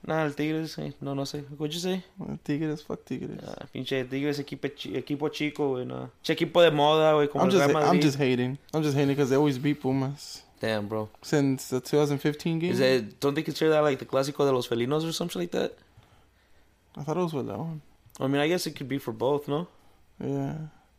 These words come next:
Speaker 1: I, I don't know,
Speaker 2: I don't
Speaker 1: man.
Speaker 2: know. But let's not talk about Pumas 'cause
Speaker 1: Yeah, 'cause they suck. It's okay.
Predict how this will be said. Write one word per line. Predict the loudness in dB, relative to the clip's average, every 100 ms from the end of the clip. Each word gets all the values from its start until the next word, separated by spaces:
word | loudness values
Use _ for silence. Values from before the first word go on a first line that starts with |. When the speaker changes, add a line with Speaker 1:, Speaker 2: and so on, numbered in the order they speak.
| -6
Speaker 1:
I, | -4
I |
don't | -2 0 0 0
know, | -2 0
Speaker 2:
I |
don't | 0
Speaker 1:
man. | 0 -4
Speaker 2:
know. | -8 -16 -4
But | 2
let's | 2
not | 2
talk | 0
about | 0 -2
Pumas | -4 -6 -6
'cause | -10 -8
Speaker 1:
Yeah, | -10 -10 -18 -20 -14
'cause | -6 -4
they |
suck. | -4 -2 -2 -4 -10
It's | -6
okay. | -4 -6